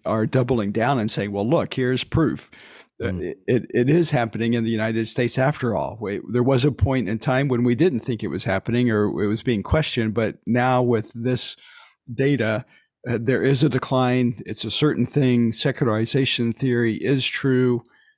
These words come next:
Speaker 1: Uh, so we should no longer listen to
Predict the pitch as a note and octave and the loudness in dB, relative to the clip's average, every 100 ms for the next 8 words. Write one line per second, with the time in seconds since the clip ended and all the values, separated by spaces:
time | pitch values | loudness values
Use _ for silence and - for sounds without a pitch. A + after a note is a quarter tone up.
0 | _ - A2+ A#2 A#2 G#2+ G#2+ G#2+ - A2+ | _ -10 -6 -2 0 0 -2 -6 -6 -4
1 | - - - A#2 A2 A2 C#3 A2+ B2 B2 | -4 -2 0 2 2 2 2 2 2 4
2 | A#2+ A#2 A2 A2 - A2 - G#2 G#2+ | 2 2 0 0 -2 -4 -4 -2 -2